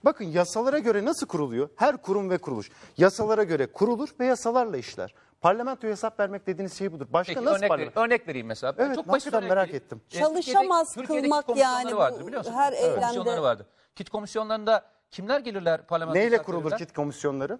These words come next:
Speaker 1: Yasayla kurulur. İşleyişi yasaya bağlıdır değil mi?
Speaker 2: İşte ko-, işte ben de anısını söylüyorum.
Speaker 1: Parlamento
Speaker 2: Zaten
Speaker 1: bu bağlılık bu zaten. Bu çok şey bir tartışma.
Speaker 2: Ya ama bak
Speaker 1: Parlamento genel kurula.
Speaker 2: Ya Melih,
Speaker 1: Hayır
Speaker 2: bize
Speaker 1: üstad genel kurula yani
Speaker 2: Yani
Speaker 1: hesap
Speaker 2: sö-
Speaker 1: vermeyen kurum mu var parlamentoya?
Speaker 2: Var.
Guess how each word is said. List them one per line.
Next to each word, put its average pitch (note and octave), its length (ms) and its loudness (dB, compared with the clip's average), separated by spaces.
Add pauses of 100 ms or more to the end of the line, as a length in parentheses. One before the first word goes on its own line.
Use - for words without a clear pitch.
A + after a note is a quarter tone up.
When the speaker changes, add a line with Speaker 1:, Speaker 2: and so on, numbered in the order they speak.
(120)
Speaker 1:
Yasayla D#3 360 2
kurulur. F#2+ 360 -12
İşleyişi E3+ 480 -2
yasaya D#3+ 340 2
bağlıdır G2+ 360 0
değil F#3 120 -8
mi? - 20 -20
Speaker 2:
İşte G3 100 -6
ko-, - 240 -6
işte - 180 -8
ben C3 140 -2
de - 40 -2
anısını G3+ 260 -8
söylüyorum. G#3 260 4
Speaker 1:
Parlamento D4 320 4
Speaker 2:
Zaten B3 140 -2
Speaker 1:
bu F3 120 -8
bağlılık A#3 380 4
bu C#4+ 100 -2
zaten. F#3+ 320 2
Bu G#3+ 80 -4
çok - 220 -2
şey A#3+ 160 4
bir - 120 -4
tartışma. E3 180 4
Speaker 2:
Ya - 40 0
ama D3+ 80 0
bak E3+ 140 -2
Speaker 1:
Parlamento B3 380 0 (240)
genel B3 280 4
kurula. D#3+ 220 4
Speaker 2:
Ya G#3+ 60 2
Melih, E3 300 -6 (120)
Speaker 1:
Hayır A#3+ 200 6
Speaker 2:
bize G3 160 -2
Speaker 1:
üstad C#4 240 2
genel A#3 260 2
kurula A#3+ 380 -2
yani F#3+ 240 4 (360)
Speaker 2:
Yani D#3+ 120 6
Speaker 1:
hesap A#3 160 4
Speaker 2:
sö- - 80 -20
Speaker 1:
vermeyen B3+ 380 4
kurum C4+ 240 0
mu C#4 120 2
var F#3 200 4
parlamentoya? C3+ 680 -2 (160)
Speaker 2:
Var. E3+ 260 6